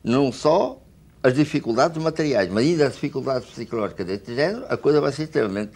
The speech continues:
difícil. Então, se quer que lhe diga, como penso que um dia se poderá sair disso,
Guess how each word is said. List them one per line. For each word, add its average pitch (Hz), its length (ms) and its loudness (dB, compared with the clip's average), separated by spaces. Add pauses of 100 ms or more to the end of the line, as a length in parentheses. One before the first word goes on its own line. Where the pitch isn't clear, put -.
difícil. - 300 -16 (200)
Então, 202 300 0 (120)
se - 160 -18
quer 139 200 -2
que 131 140 -6
lhe 131 100 -8
diga, 143 340 -2 (260)
como 127 220 -2
penso 180 480 4 (460)
que 110 100 0
um 117 80 0
dia 131 240 2
se - 100 -6
poderá 92 380 0
sair 123 260 0
disso, 175 380 -4